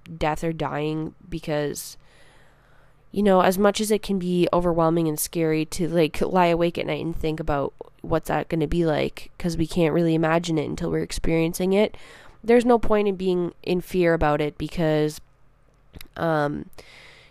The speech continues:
you know, you can't control what, uh, you know, all you can do is control yourself <laughs> and your,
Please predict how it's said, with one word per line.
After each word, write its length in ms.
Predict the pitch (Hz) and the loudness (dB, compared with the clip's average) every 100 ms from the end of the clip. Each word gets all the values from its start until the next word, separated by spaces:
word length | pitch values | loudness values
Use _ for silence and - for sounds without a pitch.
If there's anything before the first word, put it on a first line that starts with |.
| - | -10
you 160 | 202 190 | -2 0
know, 240 | 165 180 - _ _ _ - | 0 -2 -8 _ _ _ -12
you 120 | 196 190 | -8 2
can't 240 | 254 240 | 4 4
control 640 | 240 214 233 214 208 196 - - - - _ | 2 2 2 4 4 2 -4 -16 -18 -18 _
what, 480 | 170 175 175 160 - - _ _ - | -16 0 4 4 2 -6 _ _ -6
uh, 380 | 160 151 147 58 - _ | -2 0 -2 -4 -8 _
you 120 | 208 | 0
know, 160 | 190 - - - | 0 0 -4 2
all 100 | 220 | 4
you 100 | 254 | 2
can 120 | 233 | 0
do 100 | 214 | -2
is 100 | 208 | -4
control 600 | - 185 - 175 170 170 - - - - - - | -4 -4 -2 2 0 0 -6 -20 -20 -20 -20 -10
yourself 680 | 170 180 - - - - - 202 - | -4 -2 -2 -6 -8 -10 -8 -8 -6
<laughs> 240 | - - | -4 -2
and 180 | 196 185 | -2 -2
your, 360 | 180 175 170 | 0 0 0